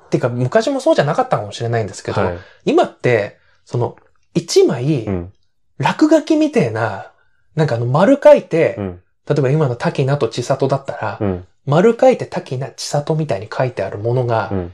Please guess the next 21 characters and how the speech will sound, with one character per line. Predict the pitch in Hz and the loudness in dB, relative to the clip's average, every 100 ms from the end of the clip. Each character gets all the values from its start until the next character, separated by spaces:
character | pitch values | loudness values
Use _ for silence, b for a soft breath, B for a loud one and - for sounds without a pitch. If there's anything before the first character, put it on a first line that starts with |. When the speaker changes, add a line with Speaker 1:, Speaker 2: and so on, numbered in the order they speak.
| - | -6
Speaker 1:
絵 | 151 | -4
が | 135 | -2
ポ | - 165 | 0 0
ン | 147 | 0
と | 113 | -4
出 | 117 | -2
て、 | - 107 - | -2 -4 -6
Speaker 2:
う | 95 | -8
ん。 | 82 - _ | -8 -12 _
Speaker 1:
は | - 147 | -4 -2
い、 | |
こ | - 135 | -2 0
こ | 151 | 2
で | 147 | 2
喋 | 147 139 | 0 0
っ | 175 | -2
て | - | -2
ま | 110 | -6
す。 | 113 | -8
Speaker 2:
う | |
ん。 | - | -12